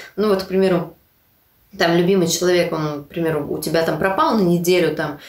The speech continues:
без вести, да, то есть не звонит, не пишет, ничего, нету никакого от него известочки, ну, то есть он непонятно где, на неделю пропал. И вот спустя неделю он возвращается весь побитый, там, такой истерзанный, видно, что что-то с ним такое страшное произошло.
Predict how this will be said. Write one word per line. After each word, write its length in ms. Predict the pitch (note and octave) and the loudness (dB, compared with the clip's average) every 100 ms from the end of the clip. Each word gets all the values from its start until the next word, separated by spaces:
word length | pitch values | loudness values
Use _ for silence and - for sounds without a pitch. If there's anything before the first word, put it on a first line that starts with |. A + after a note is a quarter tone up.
| - - | -20 -12
без 340 | D#3+ F#3 D#3+ | -2 0 0
вести, 240 | D3+ D3+ D3+ | -2 -2 -2
да, 200 | F3+ - - | 0 -2 -2
то 80 | E3+ | -2
есть 200 | E3 G3+ | 0 -2
не 120 | A#3 | -2
звонит, 460 | B3 B3 A#3+ A3 F3+ | 0 0 0 -2 0
не 180 | F#3 | 0
пишет, 300 | F#3 G#3+ F#3 | 0 0 0
ничего, 440 | E3 F3 F#3+ F3+ D#3+ | 0 0 2 2 0
нету 340 | D#3 F#3 F3+ | 0 -2 0
никакого 520 | E3 E3 D#3+ E3+ E3 D#3 | -2 -2 -2 0 2 0
от 140 | D#3 | -2
него 360 | D#3+ D#3 D3+ - - | -4 -4 -4 -8 -12
известочки, 680 | - D#3+ F3 G3 G3 F3 - | -6 -4 0 0 0 -2 -2
ну, 180 | D#3+ F#3 | -2 0
то 80 | F3+ | 0
есть 180 | D#3+ - | -2 -2
он 180 | E3+ E3+ | -2 0
непонятно 440 | E3+ F#3 F3 E3+ | 0 0 0 -2
где, 240 | D#3 G#3+ | -2 0
на 80 | A3 | 2
неделю 280 | E3+ G3+ F#3+ | 0 2 0
пропал. 460 | F#3 F3+ D#3 D3 - - - | 0 -4 -4 -8 -12 -20 -6
И 120 | F#3 | 0
вот 240 | G#3 G#3+ - | 2 2 0
спустя 640 | - - _ G#3 - D4 | -6 -8 _ -8 -2 0
неделю 460 | C4 A3 - G4 D#4 | 2 0 2 2 2
он 100 | F#3+ | 2
возвращается 720 | G3 G3+ F#3+ D4+ C#4 - G3 | 0 0 0 0 0 0 0
весь 180 | G#3+ A#3 | 0 -2
побитый, 600 | - C#4+ G3+ C4 B3+ F#3+ | 0 0 0 -2 0 -2
там, 300 | F#3+ E3 E3 | 0 -2 0
такой 560 | F3 F3 E3 D#3+ D#3+ G3 | -4 -2 0 0 0 0
истерзанный, 840 | - - A#3+ G3+ G3+ E3+ D#3+ - - - F3+ | -2 0 0 2 0 -2 -2 -6 -16 -14 -4
видно, 320 | A3 F#3 F3+ | 0 2 0
что 480 | - F3 E3 D#3 D#3 | 0 -2 0 0 -2
что-то 280 | - A3 G3 | -2 -4 -2
с 140 | - | -2
ним 140 | F3 | 0
такое 200 | E3+ F3 | 0 0
страшное 460 | F3 F#3 F#3+ F#3+ E3+ | 0 0 0 0 -2
произошло. 720 | E3 E3+ E3 F3 A#3+ D#4 E4 | 0 -2 -2 -4 -2 -2 -4